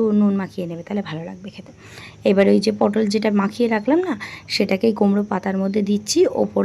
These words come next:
থেকে দিয়ে দেবো একটা চিংড়ি মাছ। চিংড়ি মাছটা তোমরা এই পটলের সাথে একসাথে কষতে পারো, আমি ভাজা চিংড়ি মাছ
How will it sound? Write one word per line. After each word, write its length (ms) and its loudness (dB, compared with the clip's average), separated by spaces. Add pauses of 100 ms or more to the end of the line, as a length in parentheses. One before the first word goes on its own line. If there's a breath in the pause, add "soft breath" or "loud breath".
থেকে 260 -4
দিয়ে 160 -2
দেবো 260 -2
একটা 140 -10 (120)
চিংড়ি 340 6
মাছ। 240 6 (360 loud breath)
চিংড়ি 320 0
মাছটা 300 -4
তোমরা 260 2 (260)
এই 140 -2
পটলের 360 0
সাথে 160 -4
একসাথে 360 -2
কষতে 240 -2
পারো, 180 -4
আমি 180 -2
ভাজা 220 -6
চিংড়ি 240 -6
মাছ 80 -4